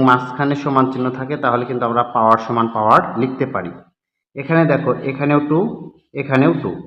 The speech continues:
তাহলে আমাদের চলক চলক সেম, আমরা পাওয়ার সমান পাওয়ার লিখতে পারি, অর্থাৎ এই বারো সমান ফোর এক্স মাইনাস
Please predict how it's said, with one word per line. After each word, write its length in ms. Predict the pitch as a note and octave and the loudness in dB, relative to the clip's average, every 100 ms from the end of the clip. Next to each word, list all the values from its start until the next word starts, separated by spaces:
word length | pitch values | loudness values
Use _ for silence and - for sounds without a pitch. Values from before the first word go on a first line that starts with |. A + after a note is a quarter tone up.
| - _ | -20 _
তাহলে 260 | B2+ C3+ C3 C3 | -2 0 0 0
আমাদের 260 | B2+ B2+ B2 | 2 0 0
চলক 260 | E3 D#3 D3 - | 0 2 0 0
চলক 280 | C3+ C3+ F3+ - - - | 2 4 2 -2 -12 -8
সেম, 200 | C3+ B2+ F3+ - - - B2 | -2 0 -2 -8 -14 -18 -8
আমরা 240 | B2 B2+ C#3 - - F#2 - _ _ _ _ _ _ _ _ _ _ _ _ _ _ | 0 4 4 2 -8 -14 -20 _ _ _ _ _ _ _ _ _ _ _ _ _ _
পাওয়ার 260 | C3 C3 C3+ - | 0 2 2 2
সমান 280 | C#3 D3+ G#3 - - - - | 4 4 2 -4 -14 -14 -2
পাওয়ার 240 | B2 B2+ B2 | 2 4 2
লিখতে 240 | A#2+ B2+ C3 | -2 -4 0
পারি, 200 | B2 D3+ G#3+ - - A#2+ | 0 0 -4 -12 -16 -16
অর্থাৎ 300 | - A#2+ A#2 | -6 -6 -2
এই 120 | A#2+ A2+ A#2+ | -4 0 4
বারো 220 | B2 B2 B2 | 4 4 0
সমান 280 | B2 B2+ F3+ - - - _ _ _ _ _ _ | 2 4 4 -2 -12 -18 _ _ _ _ _ _
ফোর 180 | - C3 C3 | -2 2 2
এক্স 180 | E3+ - - - B2 | 2 -2 -12 -12 -4
মাইনাস 380 | A#2 A#2+ D#3 | 0 2 2